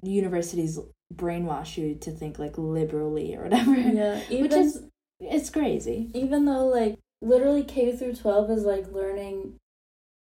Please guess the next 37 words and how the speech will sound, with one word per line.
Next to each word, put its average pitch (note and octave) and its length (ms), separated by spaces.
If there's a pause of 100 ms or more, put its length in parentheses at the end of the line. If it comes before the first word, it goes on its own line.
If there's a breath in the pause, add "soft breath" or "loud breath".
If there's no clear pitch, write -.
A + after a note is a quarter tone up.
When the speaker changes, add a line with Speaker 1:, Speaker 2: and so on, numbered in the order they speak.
(280)
Speaker 2:
quote, G3+ 400
history, G3+ 680 (100)
which A3+ 120
is G#3+ 120
Speaker 1:
Yeah. G3 140
Speaker 2:
literally G3 180
just G3+ 260
white F3+ 300
history, G3+ 600
and G3 160
it's F3+ 220
literally, F#3+ 400
like, F3+ 400
painting, F#3 480
like, F#3 300 (120)
America G3 840
as, G3 180
like, F#3 340 (140)
this G#3 360
incredible, G#3+ 800
inclusive, G#3 720
amazing G3+ 640
country G3+ 400
to F3+ 160
live G3 240
in. F#3 180 (360 loud breath)
Then A3 100
you A3+ 60
get A#3+ 160
to A3+ 100
college, G#3+ 640
and G#3 220
they're G#3+ 180
like, G3 220 (160)
"Um, D4 540
actually?" D4+ 1120
Speaker 1:
Yeah. C4 480